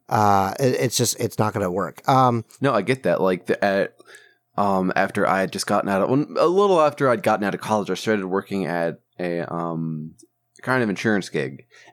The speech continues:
Speaker 2: And, like, the pay was okay, but, like, between, like, that job I was working and the teaching job and the Towson job, like, I was just,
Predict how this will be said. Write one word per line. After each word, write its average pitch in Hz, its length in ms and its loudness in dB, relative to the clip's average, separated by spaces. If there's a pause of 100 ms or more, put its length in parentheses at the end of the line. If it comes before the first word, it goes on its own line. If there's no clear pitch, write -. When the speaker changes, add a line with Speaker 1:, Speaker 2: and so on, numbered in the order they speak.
Speaker 2:
And, 101 140 2
like, 95 260 0
the 117 100 2
pay 170 180 2
was 160 220 4
okay, 143 320 0
but, 110 140 0
like, 98 180 0
between, 120 720 0 (400)
like, 107 260 2 (140)
that 107 240 2
job 117 200 0
I 117 60 2
was 110 160 0
working 110 340 0
and 95 100 2
the 87 40 0
teaching 104 380 -2
job 95 260 0
and 85 80 -2
the 82 60 -6
Towson 120 400 -2
job, 80 380 -4 (480)
like, 87 480 -2 (160)
I 101 220 2
was 101 420 0
just, - 280 -4